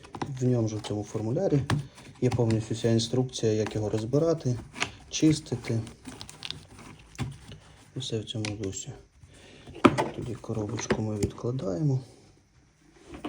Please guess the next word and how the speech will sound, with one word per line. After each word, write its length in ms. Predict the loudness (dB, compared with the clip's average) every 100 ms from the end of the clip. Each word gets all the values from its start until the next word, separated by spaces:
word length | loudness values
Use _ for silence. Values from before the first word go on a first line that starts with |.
| -10 -16 _ _ _ -20 -20 -20 -20 -18 -18 -20 -20 -20 _ _ _ _ _ _ _ -14
Що? 540 | -8 0 2 2 -2